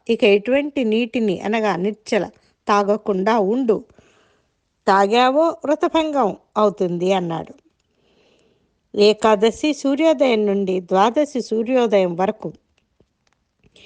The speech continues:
నీటిని త్యాగం చేసి, ద్వాదశి నాడు స్నానాధికాలు పూర్తి చేసి, బ్రాహ్మణులకు నీటితో పాటు సువర్ణ దానం చెయ్యి.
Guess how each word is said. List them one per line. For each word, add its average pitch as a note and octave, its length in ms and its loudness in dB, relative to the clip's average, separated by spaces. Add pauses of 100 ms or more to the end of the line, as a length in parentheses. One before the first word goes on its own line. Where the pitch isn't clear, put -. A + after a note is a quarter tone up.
(340)
నీటిని A#3 520 2
త్యాగం G3+ 500 0
చేసి, A#3 440 -2 (500)
ద్వాదశి B3 500 2
నాడు F#3+ 220 -2
స్నానాధికాలు G3 760 -2
పూర్తి G#3+ 340 -6
చేసి, C#4 400 0 (520)
బ్రాహ్మణులకు A3+ 1080 -2
నీటితో G#3 500 0
పాటు F3+ 340 -2
సువర్ణ G3+ 400 -2
దానం F3+ 420 -2
చెయ్యి. F3+ 400 -4